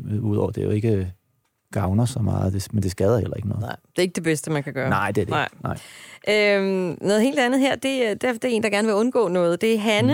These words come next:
Speaker 1: Mhm.
Speaker 2: øh, som skriver, "Hvad kan jeg gøre for at få færre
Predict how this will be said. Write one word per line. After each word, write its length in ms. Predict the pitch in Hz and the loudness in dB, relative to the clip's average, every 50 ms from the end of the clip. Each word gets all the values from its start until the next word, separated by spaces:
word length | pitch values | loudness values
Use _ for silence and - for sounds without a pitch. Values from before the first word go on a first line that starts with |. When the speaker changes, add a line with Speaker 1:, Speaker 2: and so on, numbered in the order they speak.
| 311 - | 2 2
Speaker 1:
Mhm. 100 | - - | 0 0
Speaker 2:
øh, 380 | 220 208 196 185 185 185 175 185 | 2 2 2 2 2 0 0 -2
som 180 | - - 214 208 | -2 -2 -2 -2
skriver, 240 | - - 226 - | 0 2 2 2
"Hvad 240 | 190 180 196 226 285 - | 2 2 2 0 0 2
kan 80 | - 330 | 2 2
jeg 140 | 320 302 302 - | 2 2 0 0
gøre 300 | - 208 185 185 - 269 | 2 2 2 2 2 0
for 160 | - - - 214 | -2 -2 -2 0
at 160 | 208 - - | 0 -2 -4
få 180 | - - 208 | -4 -4 -4
færre 440 | 190 - - - 185 165 170 185 190 | -4 -4 -4 -2 0 0 0 0 -2